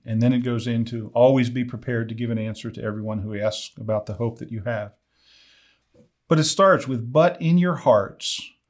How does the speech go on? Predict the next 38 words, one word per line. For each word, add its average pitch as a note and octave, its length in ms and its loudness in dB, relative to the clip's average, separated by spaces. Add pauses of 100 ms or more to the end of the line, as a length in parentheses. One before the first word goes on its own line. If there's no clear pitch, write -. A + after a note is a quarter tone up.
(240)
set D3+ 280 2
apart B2+ 420 2
Christ B2+ 680 0
as A2+ 160 -6
Lord." A#2 500 -8 (1600)
How G3+ 140 6
does G3+ 180 6
this F3+ 160 6
give D3 220 4
us - 160 0
hope? - 320 0
How D3+ 160 0
does D3+ 200 2
setting D#3 320 4
apart C3 380 4
Christ B2+ 520 0
as A#2+ 220 -4
Lord A#2 360 -2
give A2 180 -8
us G#2 180 -8
hope? A#2 320 -4 (480)
What F#3 240 4
does E3+ 180 -2
it D#3 100 -4
mean A#2 720 2
to, - 220 -12
in C3+ 140 2
our B2 160 4
hearts, A2+ 580 2
set B2+ 260 0
apart A#2+ 320 2
Christ A2+ 400 -4
as A2 140 -10
Lord? G#2 360 -6 (1160)
First, - 440 4
I D3+ 100 4
think G#3 260 4
it's - 160 0